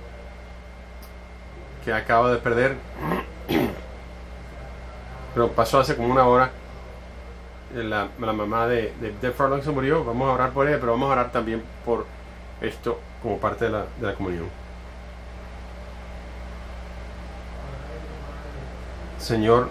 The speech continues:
nos recuerdas las escrituras que nos enseñan que un día va a haber no más muerte y no más lágrimas. Y ese día no ha llegado todavía. Y, pero vamos a celebrarlo.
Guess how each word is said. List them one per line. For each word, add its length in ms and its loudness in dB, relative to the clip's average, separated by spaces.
nos 140 4
recuerdas 640 4
las 140 4
escrituras 600 0
que 60 4
nos 140 4
enseñan 500 6
que 80 2
un 180 6
día 360 6
va 60 10
a 20 12
haber 260 10
no 140 6
más 180 6
muerte 480 2
y 60 -2
no 120 2
más 380 0
lágrimas. 580 0
Y 260 -6
ese 200 2
día 160 6
no 100 6
ha 40 6
llegado 380 8
todavía. 400 2
Y, 140 -2
pero 160 2
vamos 240 4
a 60 2
celebrarlo. 560 6